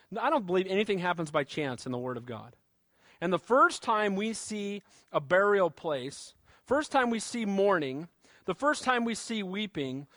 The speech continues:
we see a husband paying an exorbitant amount of money to find a place of rest for his wife. Guys, our Savior paid an exorbitant price to find a place of rest for us, his bride.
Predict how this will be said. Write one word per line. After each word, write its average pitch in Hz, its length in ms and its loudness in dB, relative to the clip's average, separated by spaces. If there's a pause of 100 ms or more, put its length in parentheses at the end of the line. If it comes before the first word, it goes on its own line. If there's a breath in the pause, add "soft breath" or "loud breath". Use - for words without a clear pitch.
(160 loud breath)
we 247 180 0
see 254 380 2
a 202 40 -2
husband 170 840 2 (420 loud breath)
paying 233 480 0
an 220 140 2
exorbitant 277 840 6
amount 226 360 4
of 175 160 -2
money 190 580 2 (220 soft breath)
to 190 80 -2
find 220 260 4
a 208 60 4
place 254 340 0
of 202 140 0
rest 202 380 4
for 185 180 2
his 165 200 -2
wife. 151 680 -4 (1120)
Guys, 240 580 0 (240 soft breath)
our 226 220 8
Savior 220 680 0
paid 208 440 4
an 190 100 0
exorbitant 214 800 4
price 160 440 0
to - 120 -4
find 202 300 0
a 185 60 0
place 226 380 -2
of 196 140 -2
rest 185 320 0
for 175 220 -4
us, 165 240 2
his 143 140 -10
bride. 131 420 -2